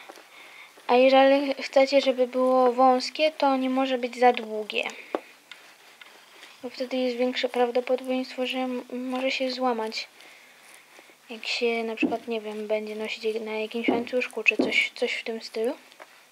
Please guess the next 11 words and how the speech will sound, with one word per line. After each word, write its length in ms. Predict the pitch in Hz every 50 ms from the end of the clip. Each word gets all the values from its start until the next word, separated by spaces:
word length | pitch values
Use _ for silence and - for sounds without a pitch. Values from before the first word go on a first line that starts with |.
| _ _ _ - _ - _ _ _ _ - - - _ - - - - - - - - - - - - - _ _ _
To 60 | 285 269
będzie 360 | - 262 247 247 - 262 -
ok. 240 | 240 - - - - - - - - - - - - - - - -
Dobra. 200 | - - - - - - - - - - - - - - - - - - - _
Ucinamy 420 | 269 - - 269 269 285 277 262 254
sobie 300 | - 247 226 214 226 220
z 60 | 226
jednej 540 | 220 220 220 208 208 208 220 214 208 214 214
strony. 960 | - - - 226 220 214 214 214 214 220 220 226 233 240 254 269 294 330 359 349 - - - - - _ _ - - - - - - - - - - - - - _ _ _ - _ - _ _ - - - - - - - - - - - - - - _ _ _ _ _ -
I 80 | 254
przyklejamy. 1400 | 247 - - - 247 - - 240 226 226 226 220 220 214 214 214 214 214 214 214 214 214 220 233 254 285 330